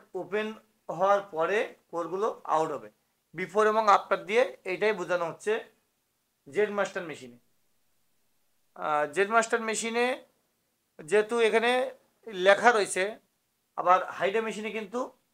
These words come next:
সংক্ষেপে দেওয়া আছে, সবই, সব মিনিংস বা শব্দ একই,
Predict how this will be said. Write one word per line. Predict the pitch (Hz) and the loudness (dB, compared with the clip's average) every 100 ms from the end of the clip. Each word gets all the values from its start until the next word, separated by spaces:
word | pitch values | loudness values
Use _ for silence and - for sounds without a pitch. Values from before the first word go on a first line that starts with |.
| _ _ _ - | _ _ _ -6
সংক্ষেপে | 214 220 208 208 | -2 -2 -4 -4
দেওয়া | 175 147 | 0 0
আছে, | 131 117 - _ | -2 -8 -20 _
সবই, | - 180 202 240 240 _ _ _ _ _ _ | -2 -2 -2 -6 -10 _ _ _ _ _ _
সব | - 190 208 - 202 | 2 4 4 0 -10
মিনিংস | 175 196 220 226 - 170 | -6 -2 -4 -4 -12 4
বা | 175 185 185 185 | 8 8 8 2
শব্দ | 175 156 185 | -2 -2 0
একই, | 202 190 180 180 175 170 | -2 0 -2 0 -2 -2